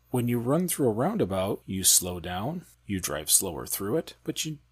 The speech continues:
rarely ever stop, which means consuming nearly as much fuel at every stop sign. And if, for an example, you're running through town, that can be quite a few stops.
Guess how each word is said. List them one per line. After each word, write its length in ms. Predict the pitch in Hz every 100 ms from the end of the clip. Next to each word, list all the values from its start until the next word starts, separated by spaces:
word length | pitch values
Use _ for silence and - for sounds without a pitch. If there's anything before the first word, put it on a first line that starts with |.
| _
rarely 760 | 120 101 95 110 160 156 104 98
ever 240 | 113 131
stop, 600 | 123 - - 135 139 - - _ _ _
which 260 | - 123 -
means 460 | 208 190 160 - - _
consuming 640 | - 214 - 196 196 123 110
nearly 400 | 135 240 147 90
as 120 | 90
much 240 | 101 110
fuel 580 | - - 139 123 - - -
at 100 | 101
every 220 | 107 101
stop 360 | - 139 147 -
sign. 300 | - 50 - -
And 360 | 117 120 117 -
if, 240 | 139 113
for 400 | - - - -
an 60 | 117
example, 500 | 104 90 131 151 117
you're 140 | 104
running 320 | 101 113 123 113
through 200 | 113 98
town, 520 | - 151 135 95 113 _ -
that 160 | 190 -
can 100 | 214
be 140 | 220
quite 240 | - 214
a 40 | 180
few 200 | - 175
stops. 680 | - 175 196 - - -